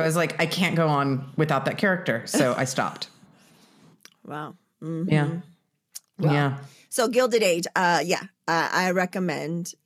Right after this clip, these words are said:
Speaker 2: Um, and have you s-, uh, this is all H B O Max, guys.
Speaker 1: Yeah,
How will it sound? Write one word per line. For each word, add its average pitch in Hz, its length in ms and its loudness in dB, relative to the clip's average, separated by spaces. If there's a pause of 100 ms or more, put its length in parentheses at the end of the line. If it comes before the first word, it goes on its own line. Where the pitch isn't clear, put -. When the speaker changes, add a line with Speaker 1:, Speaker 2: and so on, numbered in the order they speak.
Speaker 2:
Um, 170 320 0 (160)
and 254 220 -6
have 294 220 -2
you 381 100 -2
s-, - 160 -4 (260)
uh, 254 60 2
this 415 180 0
is 381 140 0
all 311 240 4
H 240 280 -2
B 233 160 -2
O 214 300 0 (320)
Max, 190 300 0
guys. 190 80 2
Speaker 1:
Yeah, 226 380 2